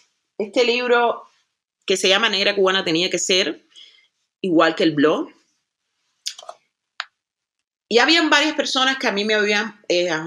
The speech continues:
propuesto hacer un libro, pero yo tengo que decir que soy algo perezosa también, y que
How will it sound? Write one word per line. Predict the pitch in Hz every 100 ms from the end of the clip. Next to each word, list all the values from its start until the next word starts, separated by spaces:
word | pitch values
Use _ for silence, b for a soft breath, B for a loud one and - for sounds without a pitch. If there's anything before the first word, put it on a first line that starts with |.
| 160 - - -
propuesto | 185 185 190 208
hacer | 180 170 165
un | 160
libro, | 120 110 143
pero | 196
yo | 202 240 285 302 - - _ _
tengo | 202 226
que | 233
decir | 233 208 220
que | 190
soy | 220 190
algo | 185 175
perezosa | 156 127 123 101 - - 151 _ _ _ _ _ -
también, | 131 127 90 57 - _ _ _ _ _ _
y | 269 302
que | 311 277 285 320 311